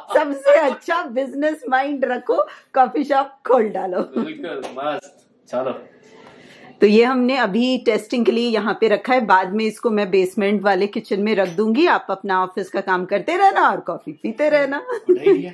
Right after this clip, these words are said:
Speaker 1: <laughs> Good idea।
Speaker 2: वैसे भी छुट्टियां तो आने वाली हैं।
Speaker 1: हाँ, Christmas vacation, दिन
Speaker 2: तो
Speaker 1: भर काम करना और शाम को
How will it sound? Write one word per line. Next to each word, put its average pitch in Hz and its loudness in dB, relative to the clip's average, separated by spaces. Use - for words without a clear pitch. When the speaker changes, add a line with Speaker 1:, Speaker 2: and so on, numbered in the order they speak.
Speaker 1:
<laughs> - -
Good 190 2
idea। - 2
Speaker 2:
वैसे 147 2
भी 165 -4
छुट्टियां 143 -2
तो 139 -2
आने 131 -2
वाली 151 -2
हैं। 160 0
Speaker 1:
हाँ, 170 0
Christmas 185 0
vacation, 262 0
दिन 214 2
Speaker 2:
तो 202 6
Speaker 1:
भर 202 2
काम 247 2
करना 330 4
और 254 0
शाम 240 -2
को 220 -2